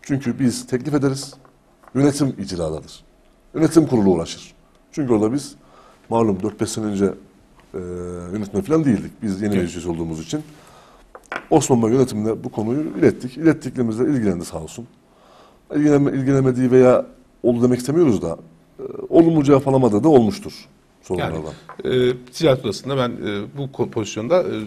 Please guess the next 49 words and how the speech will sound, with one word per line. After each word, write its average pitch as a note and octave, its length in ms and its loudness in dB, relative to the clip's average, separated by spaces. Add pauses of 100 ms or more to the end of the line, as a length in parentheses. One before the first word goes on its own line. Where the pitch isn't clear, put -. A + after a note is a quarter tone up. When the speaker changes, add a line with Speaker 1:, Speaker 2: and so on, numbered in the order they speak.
Speaker 2:
üzerime A#2 240 -4
düşeni C3 240 -8
layıkıyla G#2+ 440 -4
yerine A2+ 220 -2
getirdim. A#2 280 2
Speaker 1:
Yerine F3+ 180 12
Speaker 2:
Getirmeye D#3 120 10
Speaker 1:
getirdiğimiz B2 360 6
Speaker 2:
devam G2+ 160 4
Speaker 1:
yayınımız, F2 140 0
Speaker 2:
ettim. E2+ 320 -4
Speaker 1:
evet. G2 80 -2
Yerine. F#2+ 140 -4
Şu - 60 -4
an - 60 0
Speaker 2:
İnanıyorsunuz. C3 280 4
Speaker 1:
bizim B2+ 260 0
üyelerimize A2+ 400 2
de G2+ 40 -2
bunu A#2 100 -4
Speaker 2:
Kısmet A#2 260 2
Speaker 1:
sorduğumuz A2+ 200 4
Speaker 2:
olursa G#2+ 100 2
da - 40 0
Speaker 1:
zaman G2+ 100 2 (120)
Speaker 2:
diyorsunuz, C3+ 260 -8
ticaret B2+ 220 -2
borsasında G#2 480 -8
da C#3+ 180 -2
aynı A#2 160 -8
şekilde. G#2 400 -8 (120)
Speaker 1:
Yani C#3+ 240 4
işte A2 200 -8
ticaret G3 460 6
borsası, C#3 400 0
ticaret D3 420 2
odası, A#2+ 300 -2
yani C#3+ 240 -2
bunların D3+ 300 0
her D#3+ 180 -4
biri C#3 160 -2 (880)
bir E3+ 100 -4
birlikte D#3 300 0
mesela D3 280 0
bir C#3 40 -6
tarım C#3+ 300 -2
platformu C3 500 -4
var E2 80 -6
Sivas'ta. - 400 -12